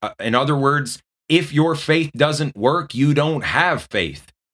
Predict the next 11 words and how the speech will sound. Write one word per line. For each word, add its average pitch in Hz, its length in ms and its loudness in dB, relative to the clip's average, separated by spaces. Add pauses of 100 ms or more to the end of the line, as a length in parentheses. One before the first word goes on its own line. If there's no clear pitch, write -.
(100)
If 147 160 0
there's 156 220 2
not 156 220 2
a 151 40 0
radical 147 420 0
change 156 540 0
where 131 180 2
we 139 180 2
now 139 380 2
obey 123 460 0
God, 143 580 0